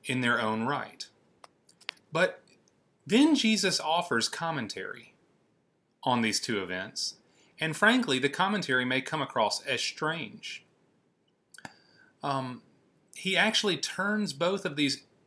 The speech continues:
incidents around back onto his hearers, back onto the crowd. Do you think these people who died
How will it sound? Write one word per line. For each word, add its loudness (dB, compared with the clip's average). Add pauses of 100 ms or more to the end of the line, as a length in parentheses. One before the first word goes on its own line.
(220)
incidents 0
around -2 (800)
back 4
onto 0
his -2
hearers, -2
back 2
onto -2
the -4
crowd. -4 (720)
Do -4
you 8
think 4
these 0
people -2
who -2
died -4